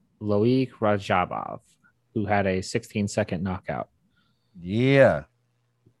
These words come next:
Speaker 2: All right. All right. We're looking good, dude.
Speaker 1: Yeah. So
Speaker 2: Looking good for
Speaker 1: those,
Speaker 2: these playoffs.
Speaker 1: those are locked in. Uh, as far as featherweight goes, uh, Shaman Moraes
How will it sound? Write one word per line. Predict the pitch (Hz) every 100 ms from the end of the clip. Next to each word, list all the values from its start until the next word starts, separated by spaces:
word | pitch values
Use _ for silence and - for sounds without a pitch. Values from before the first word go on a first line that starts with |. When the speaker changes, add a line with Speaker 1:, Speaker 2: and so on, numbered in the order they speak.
| _ _ _ _ - _ _ _ _ _ _ _ _ _ _ _ _ _ _ _ _ _
Speaker 2:
All | 78
right. | 127 139 127 151 180 _ _ _ _
All | - 143
right. | 135 131 156
We're | 143 156
looking | 160 160
good, | 113 156 233 214
dude. | 117 139 196 - _ _ _
Speaker 1:
Yeah. | - 98 85 - _ _ _
So | - - 104
Speaker 2:
Looking | 101 147
good | 120 123
for | 127
Speaker 1:
those, | 127
Speaker 2:
these | 139
playoffs. | - 196 226 107 - - _ - -
Speaker 1:
those | 110 120 117
are | 117
locked | 110 110 107 -
in. | 110 110 107 107 104
Uh, | 110 110 101 101
as | 107 107 -
far | - 165 233
as | 160
featherweight | - 110 139 165 202 196 -
goes, | 196 202 208 - - _ _ -
uh, | 113 110 104 101
Shaman | - - 139 139
Moraes | 120 107 107 135 -